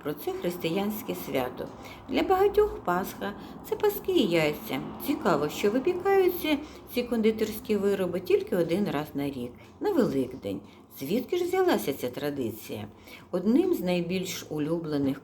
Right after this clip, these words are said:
культів язичників слав'ян був культ родючості. Вони випікали здобу, яка формою нагадує чоловічі фаласи,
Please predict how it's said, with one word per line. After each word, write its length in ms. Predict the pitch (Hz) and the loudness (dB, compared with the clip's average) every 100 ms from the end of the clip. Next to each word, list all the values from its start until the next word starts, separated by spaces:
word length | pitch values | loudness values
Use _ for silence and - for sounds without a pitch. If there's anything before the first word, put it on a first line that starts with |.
| - | -4
культів 420 | 165 165 - 135 - | -4 -2 -4 -4 -6
язичників 760 | 135 135 143 143 - 135 - 127 | -4 -4 -2 -6 -6 -6 -6 -10
слав'ян 640 | - 117 123 165 277 269 | -8 -6 -4 -2 -2 -2
був 240 | 160 160 160 | -4 -6 -6
культ 240 | - 170 202 | -4 -4 -2
родючості. 800 | 226 233 233 - - - - - - - - - - | -4 -2 -2 -4 -10 -14 -14 -16 -18 -20 -20 -20 -14
Вони 240 | 170 226 320 | -2 2 4
випікали 680 | 330 320 294 285 330 269 | 4 2 0 0 2 4
здобу, 600 | 180 151 175 247 254 214 - - - - | 2 0 0 0 0 -4 -6 -18 -20 -10
яка 320 | 180 214 311 | -6 -2 -2
формою 600 | 330 302 349 311 214 170 | -2 0 2 4 4 2
нагадує 560 | 151 156 151 151 139 135 | 0 -2 -4 -2 0 -2
чоловічі 580 | - 135 139 131 - - | -2 -6 -4 -4 -6 -10
фаласи, 640 | - 214 240 226 - 208 | -8 -4 -4 -4 -4 -4